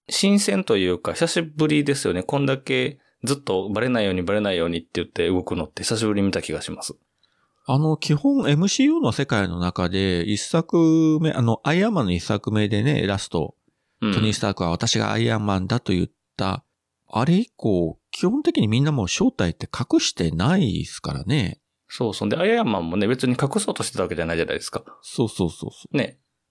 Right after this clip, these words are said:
Speaker 1: バレちゃいけないっていう風になって、結構エムシーユーで見たんもしかして初めてっていうぐらい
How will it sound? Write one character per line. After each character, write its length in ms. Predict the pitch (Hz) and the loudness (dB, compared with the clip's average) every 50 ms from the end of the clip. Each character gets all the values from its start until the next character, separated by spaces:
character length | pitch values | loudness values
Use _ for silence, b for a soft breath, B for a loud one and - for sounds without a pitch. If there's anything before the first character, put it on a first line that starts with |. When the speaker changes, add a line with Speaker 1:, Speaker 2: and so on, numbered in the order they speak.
| _ _ _ _ _ _ | _ _ _ _ _ _
Speaker 1:
バ 140 | - 107 123 | -4 0 0
レ 80 | 147 147 | 0 0
ち 60 | - | 0
ゃ 60 | 101 | 0
い 60 | 92 | 0
け 140 | - - 101 | 0 -2 -2
な 100 | 98 87 | -2 -2
い 40 | 85 | -4
っ 20 | |
て 180 | 80 - - 92 | -6 -6 -4 -2
い 80 | 92 98 | 0 0
う 40 | 95 | 0
風 120 | 101 101 | 0 0
に 60 | 95 | 0
な 60 | 85 78 | -2 -2
っ 40 | |
て、 160 | - _ - 92 | -4 _ -6 -4
結 260 | - 175 - - _ - | -4 -6 -6 -6 _ -2
構 340 | 90 82 78 78 - - _ | 0 0 0 -2 -4 -4 _
エ 80 | 143 160 | 0 4
ム 120 | 190 202 | 4 4
シ 160 | 202 - 202 | 4 2 0
ー 20 | 196 | 2
ユ 120 | 190 170 120 | 2 2 0
ー 20 | |
で 100 | 90 90 | 0 0
見 140 | 87 92 98 | -2 -2 -2
た 120 | - 90 82 | -4 -4 -4
ん 80 | 80 | -4
も 80 | 101 135 | -4 -4
し 60 | - | -4
か 120 | - 127 110 | -4 -4 -4
し 20 | |
て 80 | - 85 | -2 -2
初 160 | 90 101 127 | 0 2 2
め 140 | 123 90 76 | 0 0 0
て 120 | - 98 | -2 -4
っ 20 | 101 | -4
て 160 | - - 101 | -2 -4 -2
い 40 | 87 | -2
う 60 | 85 | -2
ぐ 100 | 87 90 | -2 -2
ら 120 | 80 82 80 | -2 -2 -4
い 200 | - - _ | -6 -10 _